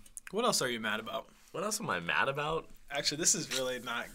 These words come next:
Speaker 1: <laughs> We're just giving up some negative vibes today.
Speaker 2: <laughs> We're giving off some
Speaker 1: <laughs>
Speaker 2: negative vibes. You know what I'm mad about?
Speaker 1: What are you mad about?
Speaker 2: People that drive on the left, in the left lane of the interstate,
Speaker 1: Mm.
Speaker 2: like,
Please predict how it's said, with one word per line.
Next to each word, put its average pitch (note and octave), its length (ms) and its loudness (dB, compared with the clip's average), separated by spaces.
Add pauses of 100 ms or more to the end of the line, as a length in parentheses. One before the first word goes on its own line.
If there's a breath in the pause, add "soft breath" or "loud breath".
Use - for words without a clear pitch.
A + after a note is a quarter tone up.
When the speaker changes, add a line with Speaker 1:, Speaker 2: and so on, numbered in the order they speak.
(240)
Speaker 1:
<laughs> F3 320 -4
We're E3 120 -2
just D3 260 -2
giving C3 240 -4
up B2 180 -8
some A2+ 280 -6
negative A2+ 420 -6
vibes A2 340 -4
today. - 200 -10
Speaker 2:
<laughs> D#3+ 60 2
We're E3+ 360 12
giving D3+ 400 8
off B2+ 220 12
some C#3 300 10
Speaker 1:
<laughs> - 20 6
Speaker 2:
negative G#2 520 6
vibes. D2 380 -2
You F#3 60 0
know A#3 60 4
what A#3 100 4
I'm G#2 200 2
mad F2 240 4
about? F2 460 0
Speaker 1:
What G#3 100 -8
are B3+ 40 -4
you B3 100 -2
mad B2 220 0
about? G2 420 -8
Speaker 2:
People A3 440 4
that C#3 200 6
drive B2 500 10
on A2+ 140 6
the G#2 100 2
left, G#2 520 4 (500)
in A2+ 120 -4
the G2+ 100 0
left A2 420 6
lane C3+ 340 4
of A#2+ 60 0
the A2 120 2
interstate, G#2 680 0 (340)
Speaker 1:
Mm. D3 680 0 (760 loud breath)
Speaker 2:
like, G#2+ 340 6